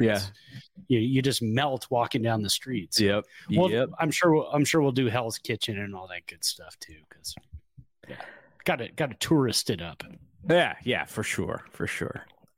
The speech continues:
Speaker 1: Uh, all right, let's, let's, uh, get to the end of this show here with the last segment. And really, you know, I was just gonna look at the schedule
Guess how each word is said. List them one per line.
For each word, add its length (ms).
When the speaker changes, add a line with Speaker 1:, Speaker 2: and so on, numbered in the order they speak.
Speaker 1:
Uh, 180
all 100
right, 200
let's, 320
let's, 280
uh, 280
get 280
to 140
the 200
end 200
of 220
this 160
show 340
here 240
with 140
the 80
last 400
segment. 560
And 320
really, 480
you 120
know, 80
I 120
was 80
just 180
gonna 140
look 460
at 340
the 160
schedule 760